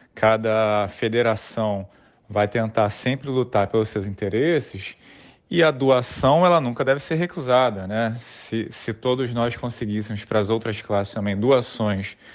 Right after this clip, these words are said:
de uma empresa chinesa, é claro que isso vai ajudar muito no combate ao coronavírus aqui no nosso continente. Então, é, nós temos que pensar também que essa é uma ajuda pra América do Sul. Então, não estamos falando só sobre o Brasil.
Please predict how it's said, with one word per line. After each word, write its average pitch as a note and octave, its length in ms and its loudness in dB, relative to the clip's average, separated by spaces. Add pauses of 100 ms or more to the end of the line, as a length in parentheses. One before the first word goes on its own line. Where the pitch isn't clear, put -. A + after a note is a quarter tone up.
(320)
de B2+ 80 -4
uma C3+ 100 2
empresa A#2 340 2
chinesa, D3+ 640 2 (420)
é C#3 120 4
claro C3+ 340 2
que - 140 -6
isso D#3 220 -4
vai C#3 200 4
ajudar C3+ 360 4
muito C#3 680 -2 (460)
no C#3 160 2
combate C#3 960 0
ao B2 160 4
coronavírus B2+ 800 0
aqui C3+ 580 0 (320)
no C#3+ 80 -2
nosso C3+ 240 0
continente. C#3+ 640 -2 (680)
Então, G#2+ 640 0
é, G#2+ 440 4
nós A2+ 200 2
temos C3+ 200 -4
que - 20 -20
pensar B2 300 0
também B2 500 -2
que A#2+ 120 0
essa A#2+ 200 0
é B2 40 6
uma A2 500 4
ajuda A2+ 420 2
pra C3 160 0
América A#2 340 2
do D#3 120 -6
Sul. C3+ 420 -2
Então, A2+ 240 -2
não B2 360 -2
estamos C#3 300 -2
falando C#3+ 220 0
só C3+ 160 2
sobre C3+ 240 0
o - 20 -4
Brasil. G2+ 580 2